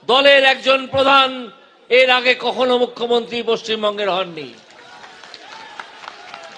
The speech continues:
এই ভদ্রমহিলা পশ্চিমবঙ্গের সবচেয়ে গর্বের যে জায়গা, সবচেয়ে গর্বের যে জায়গা শিক্ষা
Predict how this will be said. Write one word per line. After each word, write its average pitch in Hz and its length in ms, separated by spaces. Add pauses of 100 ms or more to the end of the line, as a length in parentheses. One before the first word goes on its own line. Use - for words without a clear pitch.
(400)
এই 285 220
ভদ্রমহিলা 294 880 (760)
পশ্চিমবঙ্গের 277 920 (540)
সবচেয়ে 262 440
গর্বের 311 500
যে 277 160
জায়গা, 269 520 (1160)
সবচেয়ে 285 500
গর্বের 269 420
যে 262 160
জায়গা 262 600 (1400)
শিক্ষা 180 640